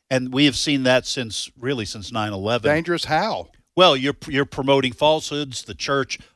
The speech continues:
Speaker 1: oppresses people.
Speaker 2: How am I promoting a falsehood if God doesn't even exist?
Speaker 1: Well, because you're harming people with your views. You're persecuting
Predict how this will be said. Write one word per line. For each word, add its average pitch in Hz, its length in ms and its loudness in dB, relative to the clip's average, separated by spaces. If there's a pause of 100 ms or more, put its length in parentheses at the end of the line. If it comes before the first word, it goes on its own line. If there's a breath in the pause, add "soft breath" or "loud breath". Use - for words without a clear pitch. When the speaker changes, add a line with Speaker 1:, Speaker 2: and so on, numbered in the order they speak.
Speaker 1:
oppresses 147 560 0
people. 139 440 -2
Speaker 2:
How 180 180 6
am 202 80 2
I 196 100 6
promoting 185 500 0
a 160 60 0
falsehood 180 580 0
if 139 120 -6
God 156 240 4
doesn't 165 280 0
even 170 220 -2
exist? 175 600 0 (600 soft breath)
Speaker 1:
Well, 208 120 4
because 160 440 2
you're 160 300 0
harming 190 420 2
people 131 340 -4
with 120 240 -4
your 117 140 -6
views. 107 460 -6
You're 101 160 -8 (280)
persecuting 127 720 -6